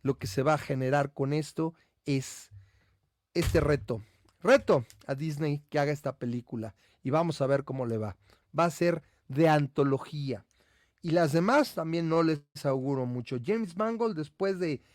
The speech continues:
lo que hizo con Indiana Jones, es kriptonita ahorita. No sé cuánta gente quiera trabajar con él. Y en el caso de Filoni ya nos demostró que para hacer live action, la verdad,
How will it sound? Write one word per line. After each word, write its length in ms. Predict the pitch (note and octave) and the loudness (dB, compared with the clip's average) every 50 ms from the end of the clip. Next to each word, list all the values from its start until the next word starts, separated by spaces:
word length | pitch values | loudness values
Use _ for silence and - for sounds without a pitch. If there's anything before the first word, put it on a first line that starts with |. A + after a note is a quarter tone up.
| _ _ _ _ | _ _ _ _
lo 200 | - C#3+ C#3+ D3 | 0 0 0 2
que 160 | - - D#3+ | 2 4 4
hizo 300 | E3 F3 D#3+ - D#3+ C#3+ | 4 4 4 0 -2 -2
con 180 | - C#3+ C#3 C3 | -2 -2 -2 -2
Indiana 360 | C3 B2+ C3 C3+ B2+ B2+ A#2+ A2+ | -2 -2 -2 -2 -2 -4 -2 0
Jones, 380 | D3+ E3 A3 B3+ - - - _ _ | 0 0 0 -2 -4 -8 -18 _ _
es 300 | - - D3+ D3 - - _ _ _ _ _ _ _ | -2 -2 -2 -2 -4 -10 _ _ _ _ _ _ _
kriptonita 1000 | - F3+ F3+ E3 D3 - _ - F3+ E3 E3+ F3 F3 - _ _ D#3 B2 G#2+ C3+ - | -2 0 0 0 0 -4 _ 4 4 4 4 2 -2 -4 _ _ -2 -2 -2 -4 -6
ahorita. 460 | - B2+ B2+ C3+ C3 - - C3+ B2 B2 | -6 -4 -4 -4 -4 -4 -6 -6 -4 -2
No 120 | D3+ F3 | -2 -2
sé 160 | E3 - F#3 D#3 | -2 -4 -6 -4
cuánta 320 | - F3 D#3+ D#3 - D3 | -2 -4 -4 -4 -6 -8
gente 300 | - D#3 D#3 D3 D3 C3+ | -8 -8 -8 -8 -8 -8
quiera 260 | - D3+ C#3+ C#3 C3 | -6 -4 -4 -4 -6
trabajar 400 | - A#2+ A#2 A2+ - - A#2 C3 | -8 -14 -16 -16 -16 -16 -18 -14
con 200 | - D#3 E3+ G#3+ | -12 -8 -4 -2
él. 180 | B3+ C4+ B3+ - _ _ _ _ _ | -2 -2 -2 -6 _ _ _ _ _
Y 80 | - E3+ | -4 -2
en 80 | E3+ E3 | -2 -2
el 120 | D#3+ D3+ | -2 -2
caso 260 | - F3 E3+ - - | -4 -4 -4 -2 -4
de 80 | C#3+ C3+ | -4 -4
Filoni 460 | - - D#3 D#3+ F3+ F#3+ F#3 F#3 C#3+ | -2 -4 -2 0 2 2 2 0 2
ya 120 | C#3 E3+ | 2 0
nos 160 | E3+ E3 D3+ C3+ | 2 2 0 0
demostró 580 | C#3 C3 C#3 C#3 - - F#3+ G3 G#3+ G#3+ G#3+ - _ _ _ _ | 0 -2 -2 -4 -2 2 4 4 4 4 2 -2 _ _ _ _
que 100 | - D3 | -6 -6
para 280 | C#3 - D#3+ D#3 D#3 D#3 | -2 0 2 4 4 2
hacer 340 | D3+ - - G3 F#3 F3+ - _ _ _ _ _ _ _ _ _ | 2 2 2 2 2 2 -4 _ _ _ _ _ _ _ _ _
live 300 | D3+ E3 E3 D#3 C#3+ D3+ | 2 4 4 6 6 4
action, 540 | D#3+ E3+ E3 - - F#3+ E3+ D3 C#3 C3 - _ _ _ | 4 2 0 -2 0 0 0 0 0 -4 -6 _ _ _
la 160 | _ - C3+ C3 | _ -6 -4 -2
verdad, 360 | C3 C3 C#3 D3 D3 D3 | 0 2 4 4 2 2